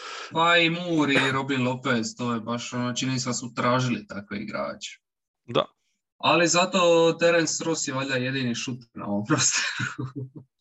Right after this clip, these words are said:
Speaker 2: Tako je, to je problemčić. Problem je isto tako šta, šta baš mi je žao toga šta, recimo, evo, Kamp imaju sad prvi, a masu ovih bitnih mladih igrača je izvan pogona, jel?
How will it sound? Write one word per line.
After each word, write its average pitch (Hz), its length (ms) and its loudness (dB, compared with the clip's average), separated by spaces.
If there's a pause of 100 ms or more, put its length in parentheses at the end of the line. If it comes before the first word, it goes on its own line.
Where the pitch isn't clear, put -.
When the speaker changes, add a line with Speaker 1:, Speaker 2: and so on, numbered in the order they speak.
(760)
Speaker 2:
Tako 131 340 6
je, 113 80 6
to 123 140 2
je 110 80 4
problemčić. 101 680 0
Problem 233 280 8
je 240 60 6
isto 220 180 4
tako 233 280 6
šta, 196 180 4
šta 202 160 4
baš 208 180 4
mi 214 80 4
je 190 80 8
žao 214 240 8
toga 165 320 4
šta, 143 180 2
recimo, 180 260 4
evo, 180 100 6
Kamp 202 340 2
imaju 175 260 4
sad 180 300 4
prvi, 202 440 4
a 160 120 6 (120)
masu 190 340 2
ovih 202 200 4
bitnih 196 340 -2
mladih 185 340 6
igrača 180 380 2
je 190 180 4
izvan 185 280 2
pogona, 190 380 4 (100)
jel? - 120 -2